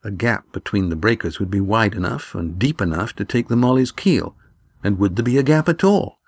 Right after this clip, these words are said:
He searched frantically, tightening his grip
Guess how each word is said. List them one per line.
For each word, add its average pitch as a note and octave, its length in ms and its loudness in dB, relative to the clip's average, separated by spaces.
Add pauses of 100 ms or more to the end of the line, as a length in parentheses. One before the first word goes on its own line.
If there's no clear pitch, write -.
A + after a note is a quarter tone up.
(680)
He A2+ 100 0
searched - 500 0
frantically, A2 680 0 (400)
tightening C#3 480 -2
his B2 140 0
grip A2 260 -2